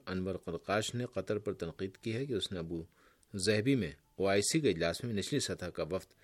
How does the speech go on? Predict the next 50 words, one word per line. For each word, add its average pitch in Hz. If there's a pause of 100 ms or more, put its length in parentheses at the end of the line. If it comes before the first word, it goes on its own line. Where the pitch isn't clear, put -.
(140)
بھیجا 90
تھا۔ - (680)
انور 135
قرقاش 147
کی 147
اس -
تنقید 127
کا 131
جواب 113
دیتے 110
ہوئے 113
قطر -
کی 110
وزارت 92
خارجہ 87
کے 107
پریس 85
دفتر 101
کے 101
سربراہ 90
احمد 87
بن 90
سعید 95
الرمحی 92
نے 117
کہا 90
کہ 117
بین 95
الاقوامی 87
اجلاسوں 90
میں 87 (420)
قطری 135
وفود 117
کی 92
شرکت 92
کی 101
سطح 95
کا 87
دار 85
و 85
مدار 85
میزبان 87
ملک 101
کی -
اہمیت 87
اور 80 (120)
حیثیت 92
پر 76
ہوتا 87
ہے 131